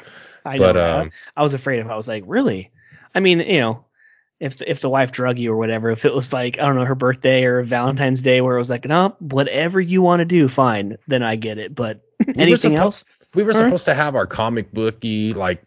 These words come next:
Speaker 2: movie nights together. Now we all, like,
Speaker 1: Right.
Speaker 2: live, like, in different directions from each other, and just,
Speaker 1: I
Speaker 2: uh,
Speaker 1: know.
Speaker 2: life could change in so many different directions, uh,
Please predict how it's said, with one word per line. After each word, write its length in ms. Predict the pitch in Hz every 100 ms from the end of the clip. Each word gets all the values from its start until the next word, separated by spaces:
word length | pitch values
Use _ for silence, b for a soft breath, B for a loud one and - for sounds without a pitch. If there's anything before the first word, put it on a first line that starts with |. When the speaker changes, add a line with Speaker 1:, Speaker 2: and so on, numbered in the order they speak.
| _
Speaker 2:
movie 380 | 101 107 107 110
nights 360 | 101 107 104
together. 520 | - 95 101 101 101 101
Now 180 | 101
we 160 | 107 104
all, 160 | 98 101
like, 220 | 95 85
Speaker 1:
Right. 160 | 113 101
Speaker 2:
live, 240 | 98 92
like, 260 | 92 87 90
in 120 | 87
different 300 | 101 104 92
directions 480 | 87 85 95 98 87
from 180 | 92 90
each 160 | 87
other, 400 | 98 90 90 87
and 140 | 87 82
just, 340 | 90 87 123
Speaker 1:
I 140 | 120
Speaker 2:
uh, 40 | 135
Speaker 1:
know. 640 | 143 147 156 151 139 113 98 - _ -
Speaker 2:
life 420 | 87 123 147 -
could 160 | 117
change 460 | - 135 131 123 104
in 100 | 92
so 340 | 95 - 110
many 460 | 113 110 110 104 104
different 480 | 95 104 - 95 90 _ -
directions, 880 | 95 92 95 98 - 82 80 - -
uh, 380 | 113 82 73